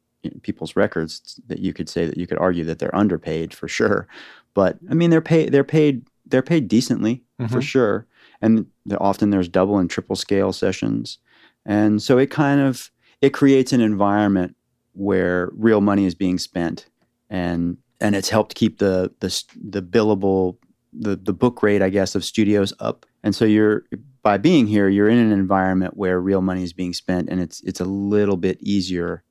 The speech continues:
Speaker 1: to, uh, I guess, it's more normal, like, perhaps is the right w-, way to say it, to, to be paid decently.
Speaker 2: You're obviously at a, at a, in a much more comfortable position financially than you were a while ago.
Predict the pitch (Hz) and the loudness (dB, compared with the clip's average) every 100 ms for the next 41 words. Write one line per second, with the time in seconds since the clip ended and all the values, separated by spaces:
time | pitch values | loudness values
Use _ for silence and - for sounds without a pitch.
0 | _ _ _ _ _ - - 92 87 87 | _ _ _ _ _ -8 -2 0 0 -2
1 | 85 82 80 90 _ - 90 87 - - | -4 -6 -8 -12 _ -8 -4 -4 -4 -14
2 | _ _ _ 101 - 113 104 95 95 95 | _ _ _ -6 0 2 4 4 2 2
3 | 85 80 _ _ 90 - - 85 90 - | 0 -6 _ _ -14 -12 -10 -8 -10 -8
4 | 87 - 85 85 90 85 - 85 - 82 | -10 -8 -6 -6 -8 -10 -8 -10 -6 -6
5 | 85 - - - - - - 87 - 90 | -6 -8 -18 -20 -20 -10 -6 -6 -4 -2
6 | 90 90 95 90 80 101 92 - 82 98 | 0 2 2 2 0 0 0 -4 -8 -12
7 | _ 139 160 170 156 143 - 127 110 95 | _ 0 4 6 4 2 2 2 2 -2
8 | 107 101 95 - 101 104 - 98 - 98 | -6 -8 -10 -10 -6 -6 -6 -10 -8 -10
9 | 92 98 101 101 104 98 104 98 98 92 | -10 -10 -8 -6 -6 -6 -4 -4 -4 -4
10 | 101 98 98 92 92 90 - 98 95 95 | -4 -4 -4 -4 -6 -8 -8 -4 -4 -4
11 | 90 92 | -6 -8